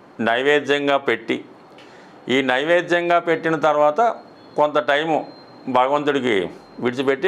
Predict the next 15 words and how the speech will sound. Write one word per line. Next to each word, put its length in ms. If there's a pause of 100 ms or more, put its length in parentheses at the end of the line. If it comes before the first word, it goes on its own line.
ఆ, 20 (300)
ఆ 40 (300)
గది 200
తలుపు 260 (100)
క్లోజ్ 260
చేసి, 240 (680)
కనీసం 300 (100)
రెండు 220
మూడు, 180 (460)
ఒక 140
గంటన్నర 420 (100)
తర్వాత 340 (560)
మరలా 260 (380)
ఆ 20 (120)
ప్రసాదాన్ని, 640